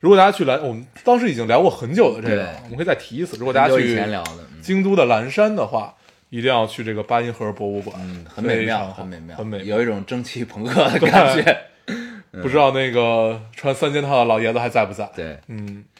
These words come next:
Speaker 2: 还带着怀表。
Speaker 1: 对。
Speaker 2: 嗯，很妙。
Speaker 1: 很妙。
Speaker 2: 嗯。
Speaker 1: 行，我读一个啊。
Speaker 2: 嗯。
Speaker 1: <clears throat> 这个听众说，哎，这就是健身房的那个。
Speaker 2: 嗯。
Speaker 1: 嗯。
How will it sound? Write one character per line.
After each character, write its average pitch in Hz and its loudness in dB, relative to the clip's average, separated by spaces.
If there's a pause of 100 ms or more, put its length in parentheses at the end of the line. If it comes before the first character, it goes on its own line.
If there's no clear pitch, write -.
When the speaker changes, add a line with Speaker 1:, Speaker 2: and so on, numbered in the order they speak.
(180)
Speaker 2:
还 117 -8
带 120 2
着 107 0
怀 107 0
表。 123 -2 (280)
Speaker 1:
对。 123 -4
Speaker 2:
嗯， 90 -8 (480)
很 - -18
妙。 85 -12
Speaker 1:
很 113 -10
妙。 104 -8 (180)
Speaker 2:
嗯。 80 -20 (400)
Speaker 1:
行， 131 -4
我 135 4
读 131 0
一 135 2
个 127 2
啊。 87 -4
Speaker 2:
嗯。 - -6 (360)
Speaker 1:
<clears throat> - -20
这 135 -6
个 120 -4
听 131 -6
众 127 -8
说， 139 2 (1300)
哎， 120 -10 (200)
这 120 -14
就 110 -10
是 104 -12
健 113 -16
身 113 -14
房 113 -20
的 120 -20
那 113 -20
个。 110 -20 (260)
Speaker 2:
嗯。 80 -20 (1900)
Speaker 1:
嗯。 110 -14